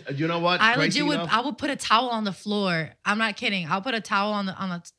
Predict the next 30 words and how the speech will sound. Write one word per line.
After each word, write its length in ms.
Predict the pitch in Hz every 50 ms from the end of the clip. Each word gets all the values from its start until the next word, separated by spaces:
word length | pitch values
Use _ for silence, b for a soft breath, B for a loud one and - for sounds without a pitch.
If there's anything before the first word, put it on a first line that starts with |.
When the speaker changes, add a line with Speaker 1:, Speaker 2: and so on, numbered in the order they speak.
| -
Speaker 2:
uh, 120 | 185 180 170
on 80 | 180 180
the 80 | 170
tile 400 | 160 - - 190 180 190 202 220
on 140 | 226 233 208
the 60 | 185 170
floor, 300 | - - 190 202 214 240 240 B B B B B B B B
and 140 | - 214 208
I 80 | 208 202
would 160 | 196 208 196
just, 240 | 185 202 208 - -
like, 320 | 196 175 160 156 - - _ _ _ _ _ _ _
legit, 800 | - 202 196 220 233 202 165 147 190 190 185 208 240 262 - - _ _ _ _ _ _ _ _ _ _ _ _ _ _ _ _ _ _ _ _ _ _ _ _ _ _ _ -
like, 420 | 202 202 185 165 - - - -
pour 600 | - - 220 214 214 214 208 202 202 196 196 - _ _ _ _ _ _ _ _ -
out 320 | 190 190 180 180 175 - -
everything, 500 | 196 190 180 190 190 180 160 180 170 170
like, 180 | 165 170 - -
all 180 | 170 185 190
the 80 | 208 208
sadness 400 | - - 190 190 190 196 180 -
that 100 | 196 185
I 100 | 180 175
had, 380 | 151 185 180 175 170 170 170
all 200 | 160 156 170 175
my 160 | 185 185 175 175
thoughts, 400 | - 190 185 180 180 175 - 175
like, 140 | 170 -
all 100 | 147 180
my, 240 | 185 180 165 175 180